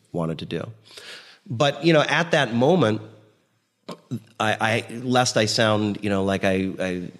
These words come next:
you know, was some saint taking a vow of poverty, that really wasn't what was on my mind. I, I wasn't thinking at this point in time, "Okay, here's our opportunity to sell everything we have and give it to the poor." It was really, "This would be the least I could do." You know, I,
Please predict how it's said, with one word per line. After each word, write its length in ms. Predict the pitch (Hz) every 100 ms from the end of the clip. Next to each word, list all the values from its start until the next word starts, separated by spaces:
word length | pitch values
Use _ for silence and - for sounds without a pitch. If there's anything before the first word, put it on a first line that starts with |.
| - -
you 160 | 104
know, 280 | 87 90 78 -
was 240 | 95 -
some 480 | - 95 92 90 85
saint 440 | - 104 101 -
taking 280 | 107 95 95
a 60 | 87
vow 240 | 90 82
of 80 | 82
poverty, 500 | 113 120 107 92 92 - - -
that 140 | 185
really 180 | 156 135
wasn't 400 | 117 135 156 110
what 140 | 98
was 120 | 98 104
on 160 | 95
my 100 | 90
mind. 300 | 90 87 92
I, 80 | 127
I 140 | 127
wasn't 360 | 143 151 143 95
thinking 380 | - 117 104 92
at 120 | 90
this 140 | 104
point 260 | - 98 -
in 20 |
time, 180 | 98 90
"Okay, 200 | 85 101
here's 280 | 90 110 113
our 180 | 98 92
opportunity 720 | 92 95 104 - 101 90 90
to 80 | 92
sell 260 | - 95 95
everything 360 | 92 87 92
we 100 | 90
have 320 | 92 90 90
and 160 | 87 82 - - -
give 160 | - 101
it 120 | 90
to 100 | 101
the 100 | 95
poor." 400 | - 95 92 101 - - -
It 100 | 147
was 200 | 139 117
really, 420 | 135 143 110 107 - - _ _ _ _ _ _ _ _ _ _ _ -
"This 240 | 117 110
would 100 | 95
be 80 | 92
the 100 | 90
least 360 | 95 104 -
I 140 | 78 78
could 220 | - 78
do." 260 | 85 78 80
You 140 | 92
know, 120 | 90
I, 120 | 95